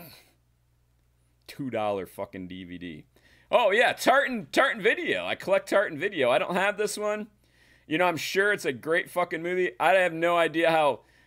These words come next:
a C. Thomas Howell version of the Hillside Strangler ended up on Tartan Video. Usually, you know, like,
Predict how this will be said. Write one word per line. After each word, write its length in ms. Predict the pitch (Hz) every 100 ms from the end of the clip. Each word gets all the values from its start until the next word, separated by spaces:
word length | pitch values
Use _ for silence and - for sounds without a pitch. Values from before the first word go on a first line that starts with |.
| -
a 160 | 127
C. 400 | 123 - 170 180
Thomas 460 | 165 170 170 151 -
Howell 580 | 127 160 175 175 170 165
version 500 | 131 156 175 160 165
of 200 | 123 101
the 180 | 107 104
Hillside 500 | 151 160 165 156 -
Strangler 680 | - 151 156 151 151 139 - _ _
ended 260 | 170 202 202
up 160 | -
on 160 | 185 156
Tartan 440 | - 208 208 156
Video. 500 | 151 208 123 82 76
Usually, 560 | 110 208 220 233 226 208
you 80 | 202
know, 240 | 196 185
like, 400 | 175 165 -